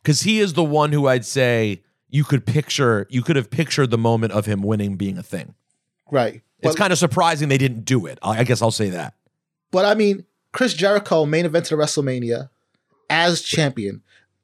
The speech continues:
Speaker 2: double champion, might I add.
Speaker 1: Right.
Speaker 2: Royal Rumble win doesn't make it, it doesn't get any better than that, right?
Speaker 1: Right.
Speaker 2: Big Show main evented a WrestleMania.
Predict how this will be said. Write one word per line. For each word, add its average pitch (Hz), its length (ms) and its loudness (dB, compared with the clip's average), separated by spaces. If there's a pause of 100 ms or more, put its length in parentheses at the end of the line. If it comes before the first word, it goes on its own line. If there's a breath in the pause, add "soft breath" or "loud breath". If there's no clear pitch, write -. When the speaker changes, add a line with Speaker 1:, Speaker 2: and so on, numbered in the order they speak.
Speaker 2:
double 175 280 0
champion, 127 520 -4
might 110 160 -4
I 107 80 0
add. 107 380 -8 (920)
Speaker 1:
Right. 101 200 2
Speaker 2:
Royal 185 200 2
Rumble 160 300 2
win 143 340 0 (760)
doesn't 143 320 2
make 135 200 0
it, 135 60 -2
it 135 180 -4 (160 loud breath)
doesn't 156 260 0
get 151 140 2
any 147 120 -2
better 143 220 0
than 113 140 -2
that, 135 300 -2 (580 loud breath)
right? 151 300 0 (240)
Speaker 1:
Right. 101 280 0 (640)
Speaker 2:
Big 208 200 0
Show 190 260 2
main 170 160 2
evented 160 240 0
a 156 60 0
WrestleMania. 147 760 0